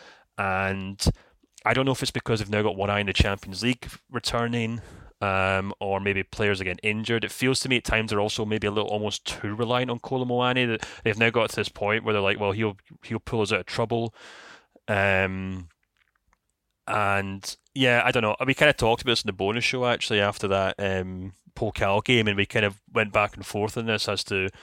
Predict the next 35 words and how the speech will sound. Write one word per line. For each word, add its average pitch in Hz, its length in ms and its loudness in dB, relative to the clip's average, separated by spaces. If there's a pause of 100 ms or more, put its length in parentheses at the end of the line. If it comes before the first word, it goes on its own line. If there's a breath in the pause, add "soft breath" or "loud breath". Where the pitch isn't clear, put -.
(440 loud breath)
you 110 140 -6
know, 104 100 2
whether 104 500 4
all 107 220 0
these 104 220 -2
big 107 420 -2
games 104 380 0
one 98 180 0
after 98 280 -2
the 92 80 0
other 98 180 2
actually 95 300 -2
benefit 95 440 -4
them 113 140 0
or 113 40 0
not. 98 280 0 (580 loud breath)
Um, 98 400 2
'cause - 160 -10
I 101 80 4
think 113 220 0
that, 107 200 2
I 104 60 -2
think 127 140 0
that 117 160 2
Pokal 104 440 0
match, 110 380 0 (800 loud breath)
just 113 300 0
watching 101 400 -2
it 113 140 2
was 110 380 -2
exhausting. 110 600 -2
Never 101 200 0
mind, 98 520 -4
you 101 140 -6
know, 92 280 -6